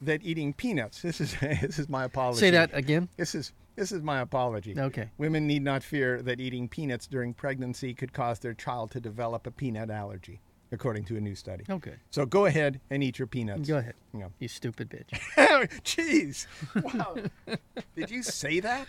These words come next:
Speaker 2: No, no, no, I didn't say that. It, I thought it
Speaker 1: <laughs> Oh, you thought I said
Speaker 2: No,
Speaker 1: it.
Speaker 2: no, I thought, I didn't Sheldon,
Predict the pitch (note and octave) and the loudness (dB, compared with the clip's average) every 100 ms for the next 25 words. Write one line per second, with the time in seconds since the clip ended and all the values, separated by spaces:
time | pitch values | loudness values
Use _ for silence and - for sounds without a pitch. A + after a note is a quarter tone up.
0 | - - A3+ B3 G#3 C4 C#4+ C3+ E3 G#3+ | -14 -4 2 4 8 12 12 12 8 8
1 | D#3 E3 A#3 F3+ - C#3+ C3 D#3 D#3+ D3 | 10 8 8 6 6 4 6 4 4 -2
2 | D3+ C#3+ G3+ F3+ D3+ C#3 C#3+ - - - | 4 6 6 4 2 -4 -6 -8 -6 0
3 | D3+ D#3+ E3+ F3 C#3+ D3 C#3 B2+ D4 F4 | 0 0 2 4 4 2 0 4 6 8
4 | D4 G#3+ B3+ F3+ G#3 F#3 A3+ C4 - G#3+ | 8 6 6 2 2 0 -2 0 2 2
5 | A3+ | 0